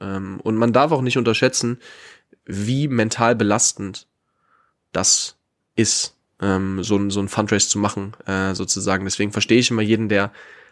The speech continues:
A, das ganz lange aufschiebt und dann B, schnell hinter sich haben will, ähm, weil es natürlich einfach schwierig ist und man Herz auf Nieren geprüft wird, ähm, in dem Prozess. Mm, aber ich glaub, die Kunst ist, in diesem Prozess nicht die Ruhe zu verlieren.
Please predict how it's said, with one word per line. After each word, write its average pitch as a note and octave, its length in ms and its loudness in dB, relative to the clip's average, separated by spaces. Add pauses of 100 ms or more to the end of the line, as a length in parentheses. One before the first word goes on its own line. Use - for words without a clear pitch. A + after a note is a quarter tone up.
(140)
A, A2 260 2
das - 220 -2
ganz A2 240 -2
lange A2+ 160 0
aufschiebt - 500 0 (360)
und G#2+ 120 -6
dann G#2 120 0
B, A#2 140 6
schnell A2+ 220 0
hinter A2 220 -4
sich F#2 160 -8
haben F#2+ 200 -4
will, A#2 200 -2 (440)
ähm, G2 200 2
weil G2 80 4
es G2+ 100 0
natürlich A2 340 0
einfach G#2 220 -2
schwierig B2+ 460 2
ist - 180 2
und G2 80 -4
man F#2+ 120 -2
Herz G#2 200 0
auf - 140 -6
Nieren A2+ 280 2
geprüft A2+ 460 -2
wird, A2+ 240 2
ähm, G2+ 240 -4
in G2 80 -4
dem G2+ 140 -4
Prozess. - 460 0 (720)
Mm, A2 380 2
aber G2+ 380 4
ich - 100 -10
glaub, G#2 140 0
die G2+ 100 -6
Kunst - 420 2
ist, - 360 2 (460)
in A#2+ 160 4
diesem A#2+ 200 4
Prozess - 540 -2
nicht A#2 400 2
die G#2 60 -4
Ruhe G2+ 280 -2
zu - 120 -10
verlieren. G2+ 380 -12